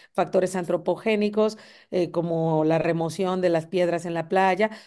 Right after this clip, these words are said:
o bien lo que, la pregunta que te acaba de, de, de hacer Jorge, de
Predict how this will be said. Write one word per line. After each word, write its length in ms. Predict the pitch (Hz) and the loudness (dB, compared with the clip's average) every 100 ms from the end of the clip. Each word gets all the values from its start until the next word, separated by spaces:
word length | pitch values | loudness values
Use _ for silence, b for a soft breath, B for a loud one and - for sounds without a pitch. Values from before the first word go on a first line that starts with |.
| B | B
o 160 | - 185 | -2 0
bien 320 | 185 185 196 | 0 0 0
lo 100 | 175 | 0
que, 440 | 175 160 156 - | 2 0 0 -2
la 160 | 170 165 | -2 -2
pregunta 360 | 165 170 170 180 | -2 -6 -4 -4
que 100 | 170 | -4
te 100 | 170 | -6
acaba 360 | 156 175 175 | -6 -4 -2
de, 200 | 175 160 156 | 0 0 0
de, 400 | 165 202 160 160 - | -2 -2 -6 -6 -4
de 140 | 170 | -2
hacer 260 | 143 196 202 | -2 -2 0
Jorge, 420 | 233 220 196 240 B B B B | 2 2 2 -2 B B B B
de 380 | 175 180 196 | 0 2 2